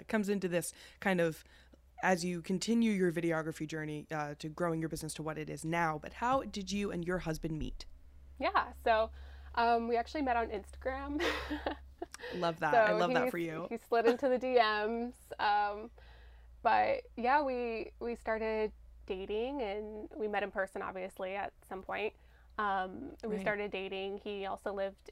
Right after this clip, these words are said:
Speaker 2: in Utah. He had, he grew up in Texas, but he moved to Utah to go to school,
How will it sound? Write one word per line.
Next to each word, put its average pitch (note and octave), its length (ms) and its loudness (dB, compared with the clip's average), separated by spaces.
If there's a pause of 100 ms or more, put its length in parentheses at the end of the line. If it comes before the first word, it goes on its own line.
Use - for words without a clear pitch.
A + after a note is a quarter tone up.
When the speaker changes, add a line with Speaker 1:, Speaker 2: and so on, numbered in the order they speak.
Speaker 2:
in G#3+ 160 -4
Utah. G3 360 -2
He G3+ 220 -8
had, G3 240 -4 (320)
he G#3+ 100 -12
grew B3 220 2
up A3+ 80 2
in A3 100 -2
Texas, G3 420 -6 (100)
but - 160 -8
he A3 80 -6
moved G3 220 -10
to G3+ 60 -10
Utah G3 440 -4
to G3 120 -8
go G3+ 120 -8
to G3+ 100 -10
school, F#3+ 520 -4